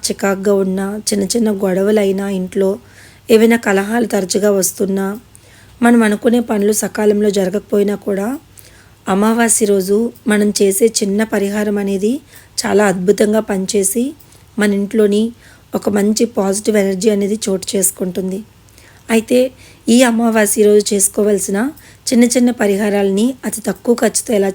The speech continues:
చేసుకోవాలనేది ఈరోజు నేను మీకు ఈ వీడియోలోనైతే చూపిస్తాను. ఒకవేళ ఇన్ని పరిహారాలు చేసుకోకపోయినా కూడా ఏదైనా ఒక్క పరిహారమైనా మన ఇంట్లో కానీ, మన వ్యాపార సంస్థల్లో కానీ చేసుకుంటే చాలా మంచిది.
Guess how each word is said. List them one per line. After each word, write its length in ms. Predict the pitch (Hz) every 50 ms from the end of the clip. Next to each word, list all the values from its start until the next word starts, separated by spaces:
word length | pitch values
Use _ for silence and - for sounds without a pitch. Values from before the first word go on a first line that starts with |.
| - 208
చేసుకోవాలనేది 800 | 196 190 - - - 208 202 196 190 196 196 185 233 302 359 - - - - - - - - 220
ఈరోజు 340 | 214 214 220 214 208 220
నేను 140 | 214 208 196
మీకు 420 | 196 190 180 - - 240 269 330 - - -
ఈ 140 | 202 208 220
వీడియోలోనైతే 560 | 208 202 190 185 202 202 202 196 196 185 254
చూపిస్తాను. 840 | 240 - 208 190 180 - 196 - - - 196 185 190 208 269 320 330 _ _ _ - - - - - - - - - - - _ _ _ _ -
ఒకవేళ 580 | 208 220 220 - 196 202 196 202 214 226 247 285 - -
ఇన్ని 240 | 190 185 196 214 233
పరిహారాలు 520 | 240 254 202 196 190 202 214 214 214 208 - 220
చేసుకోకపోయినా 680 | 196 180 - - 226 - - - - 202 196 208 202
కూడా 440 | 185 - 208 190 190 196 233 294 339 - - - - - - - - _ - 214
ఏదైనా 400 | 214 226 233 247 254 240 240 233
ఒక్క 220 | 190 - - 262
పరిహారమైనా 880 | 220 240 220 202 202 208 226 220 214 208 208 202 196 202 233 269 277 - - -
మన 180 | 214 214 202 196
ఇంట్లో 340 | 196 196 185 - 202 208 202
కానీ, 320 | 202 208 202 196 202 208
మన 180 | 202 208 202 196
వ్యాపార 420 | 190 190 196 226 226 - 214 208
సంస్థల్లో 580 | 202 - 208 196 190 - - 220 196 190 202 196
కానీ 220 | 196 190 202 202 - 202
చేసుకుంటే 460 | 185 180 - - - 226 196 214 214 - 214
చాలా 220 | 190 185 190 196
మంచిది. 440 | 196 196 185 175 - 180 185 190